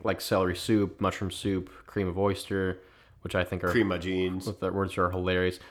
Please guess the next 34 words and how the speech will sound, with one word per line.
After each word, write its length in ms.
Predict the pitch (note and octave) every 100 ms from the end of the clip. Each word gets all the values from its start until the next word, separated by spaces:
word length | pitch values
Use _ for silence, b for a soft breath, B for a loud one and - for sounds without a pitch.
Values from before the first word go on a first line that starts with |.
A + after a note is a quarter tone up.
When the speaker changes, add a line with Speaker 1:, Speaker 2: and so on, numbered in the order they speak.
| B
Speaker 1:
But 80 | B2+
they 120 | D3
also 220 | D#3+ E3+
had, 460 | D3 C3+ B2 G#2+ F#2+ G#2+
uh, 300 | G#2+ G2+ -
Heinz 480 | - B2+ C3+ B2 -
mock 360 | A2+ A2 -
turtle 280 | - A#2 A#2+
soup. 360 | - D3 C#3 - - - b
Do 80 | E3+
you 40 |
know 40 | F#3+
what 40 |
mock 160 | F3 E3
turtle 220 | D#3+ D3
soup 200 | - C#3+
is, 120 | C#3+
Bill? 200 | C#3+ C#3+ C#3
Speaker 2:
I've 80 | -
had 180 | C#3 C#3+
turtle. 480 | - B2 C#3 A#2 - b -
Speaker 1:
So, 360 | C3+ B2 A2+ -
so 140 | - C#3+
mock 220 | D#3 D#3+
turtle 200 | D#3+ C#3+
soup 340 | - C3+ - - _
is 220 | A#2+ G#2
just, 400 | A2+ G#2+ - G#2+
does 180 | B2 A2
what 120 | A2
its, 120 | G2
what 120 | A2 G#2+
its 120 | -
name 420 | G#2+ G#2 G2 F#2